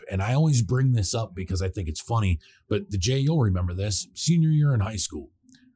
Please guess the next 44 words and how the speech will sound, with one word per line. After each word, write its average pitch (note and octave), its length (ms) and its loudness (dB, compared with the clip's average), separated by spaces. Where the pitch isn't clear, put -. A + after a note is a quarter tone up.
time - 200 -2
for A#2+ 120 -2
the A#2+ 140 2
yearbooks G#2+ 420 0
to - 100 -12
come - 200 -12
out, C2+ 180 -16
right? G2+ 200 -2
And A#2+ 220 4
we A3+ 120 6
didn't F3+ 200 4
know E3 140 0
they C#3+ 140 2
did A2+ 320 2
this, F2+ 280 -2
but G2 300 -4
they, C3+ 520 -2
I A#2+ 60 -2
guess, C3 220 -2
contacted A#2 600 -4
everybody's G#2 420 -4
parents G2+ 360 -6
for F#2 120 -6
baby B2+ 300 0
pictures - 640 -12
to F#2+ 100 0
put G2 200 -4
in E2+ 160 -4
there C#2 220 -12
as, E2+ 400 -4
like, G2+ 280 -10
you G#2+ 60 -2
know, D#2+ 200 -4
just F#2+ 220 -2
an E2+ 200 -4
add-on F2+ 440 -4
to D2+ 80 -4
the D2+ 80 -12
yearbook. E2 460 -6
And A2+ 420 -2
it A2+ 80 -4
was G#2 180 -2
so A#2 360 0
funny G#2 580 0